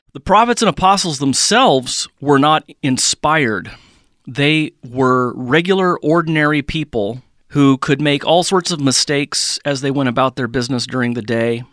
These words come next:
If they shared their political views with you, they could be wrong. When they spoke from God, for God,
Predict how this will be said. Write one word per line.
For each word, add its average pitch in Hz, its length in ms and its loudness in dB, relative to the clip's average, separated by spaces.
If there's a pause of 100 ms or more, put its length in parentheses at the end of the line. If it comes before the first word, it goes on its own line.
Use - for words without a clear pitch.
(180)
If 120 140 -14
they 135 140 -2
shared 147 280 0
their 139 120 0
political 127 480 -2
views 113 540 -4
with 127 180 0
you, 123 300 -2
they 120 140 0
could 120 140 -2
be 131 120 2
wrong. 131 560 2 (220)
When 147 260 2
they 151 120 4
spoke - 760 0
from 202 460 4
God, 123 580 2 (480)
for 180 420 4
God, 110 540 -2